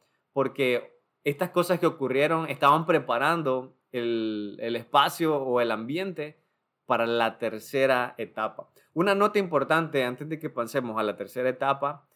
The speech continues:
es que Lidia, el pueblo de Eneas, Jope, el pueblo de Dorcas,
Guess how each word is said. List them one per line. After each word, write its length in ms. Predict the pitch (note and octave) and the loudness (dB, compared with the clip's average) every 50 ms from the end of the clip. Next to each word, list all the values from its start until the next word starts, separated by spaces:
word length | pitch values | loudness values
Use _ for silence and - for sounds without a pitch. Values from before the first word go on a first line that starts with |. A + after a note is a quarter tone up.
| _ _ _ | _ _ _
es 160 | - C#3 C#3 | -6 -6 -6
que 420 | C#3 - F3 E3+ D#3+ D#3 C#3 - - | -2 0 2 4 4 4 2 0 0
Lidia, 920 | - C3+ C#3+ D#3 F#3+ A3+ B3+ B3+ G#3 E3 D#3 C#3+ C3+ B2+ - - C#3+ C#3 - _ _ _ _ _ _ | 0 2 4 4 4 4 4 2 4 2 2 2 2 -2 -4 -8 -10 -14 -20 _ _ _ _ _ _
el 160 | - B2+ A#2 - | -6 -6 -6 -6
pueblo 400 | - - C3 C3+ C#3+ D3+ E3+ E3+ | -2 2 2 4 4 6 6 6
de 160 | D#3+ D3 C3+ | 6 4 4
Eneas, 720 | B2+ C3+ D#3 F3 D#3+ C3+ A#2+ B2+ C3 - - - - - _ _ _ _ _ _ - | 2 2 0 2 2 0 0 -2 -6 -8 -14 -16 -18 -20 _ _ _ _ _ _ -2
Jope, 680 | - F3+ G3 G#3 G3 - - E3 D3+ C#3+ C#3 C#3 - B2+ | 4 6 8 8 6 4 -2 -2 0 0 0 -2 -2 -8
el 100 | A#2+ G#2+ | -10 -8
pueblo 340 | - C3 B2+ B2+ C3+ C#3 | -4 -2 0 2 2 2
de 140 | C3 B2+ B2 | 4 4 4
Dorcas, 720 | B2 C3 D3 E3 E3 D#3 C3+ - B2+ B2 B2+ B2 - - | 4 4 4 2 2 0 -4 -6 -8 -8 -10 -12 -14 -18